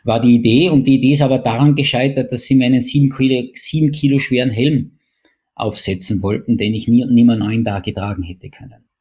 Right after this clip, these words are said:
Darum ist das damals nicht zustande gekommen, aber die wollten das herausfinden,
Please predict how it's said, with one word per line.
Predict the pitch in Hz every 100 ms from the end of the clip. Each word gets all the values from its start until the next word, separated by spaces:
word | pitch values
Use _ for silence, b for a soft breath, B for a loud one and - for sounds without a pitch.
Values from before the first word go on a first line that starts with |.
| _ -
Darum | 104 110
ist | 113 -
das | -
damals | 107 107 107 120
nicht | 113 -
zustande | 101 101 101 98
gekommen, | 92 90 - - - -
aber | - 55 113 110 _ _
die | 117
wollten | 107 - 120
das | 117 120
herausfinden, | 104 110 - 101 139 110